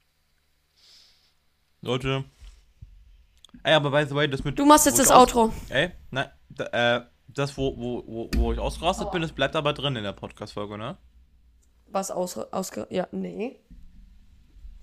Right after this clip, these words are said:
Speaker 2: Ich werd nur ein paar Sekunden da drin lassen und das dann aber wieder rausschneiden, Digga. Also das mach ich rein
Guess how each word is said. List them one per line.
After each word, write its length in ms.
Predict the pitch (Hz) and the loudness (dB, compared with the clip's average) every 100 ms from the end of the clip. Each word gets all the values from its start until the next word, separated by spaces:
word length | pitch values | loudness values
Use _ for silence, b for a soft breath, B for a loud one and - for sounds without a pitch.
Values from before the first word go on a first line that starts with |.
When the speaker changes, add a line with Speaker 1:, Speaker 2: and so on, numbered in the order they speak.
| - | -14
Speaker 2:
Ich 180 | - 196 | -10 -8
werd 220 | 220 226 | -8 -10
nur 140 | 233 233 | -6 -6
ein 80 | 226 | -6
paar 220 | 220 214 | -6 -6
Sekunden 400 | 202 247 277 - | -6 -6 -8 -8
da 100 | 202 | -10
drin 240 | 185 190 | -8 -10
lassen 320 | 180 180 180 190 | -8 -8 -10 -14
und 60 | |
das 140 | 185 - | -14 -12
dann 120 | 196 | -8
aber 160 | 180 170 | -8 -4
wieder 160 | 175 | -4
rausschneiden, 580 | 170 214 - 190 160 156 | -2 -4 -4 -4 -4 -4
Digga. 300 | 156 156 160 _ b b | -8 -8 -10 _ b b
Also 180 | - 185 | 0 8
das 200 | 220 214 | 8 8
mach 160 | 220 208 | 6 4
ich 180 | - | 4
rein 340 | 175 254 285 | 8 10 8